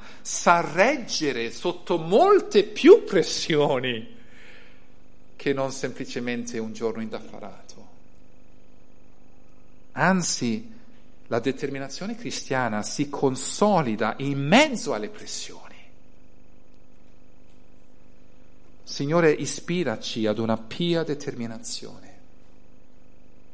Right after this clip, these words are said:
non lasciandoci abbattere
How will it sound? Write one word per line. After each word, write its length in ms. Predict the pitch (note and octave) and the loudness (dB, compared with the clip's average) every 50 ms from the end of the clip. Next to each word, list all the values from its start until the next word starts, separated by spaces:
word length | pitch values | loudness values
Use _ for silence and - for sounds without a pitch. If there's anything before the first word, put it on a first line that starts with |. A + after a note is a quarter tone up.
| - - - - - - - - - - - - | -12 -12 -12 -12 -12 -12 -12 -12 -12 -12 -10 -8
non 240 | A#2 C3 C#3+ D3 | -4 -4 -2 0
lasciandoci 800 | D3 C#3+ C#3+ - - - C#3+ B2+ B2+ B2+ C3 A#2+ - - - B2+ | 0 0 -2 -2 -2 0 2 2 2 2 0 -2 -2 -2 0 0
abbattere 800 | A#2 A2+ A2+ G#2 B2+ C#3 C#3+ D3 - - - - G#2+ F#2+ - - | 0 0 2 2 2 2 2 0 -6 -10 -10 -8 -8 -8 -10 -10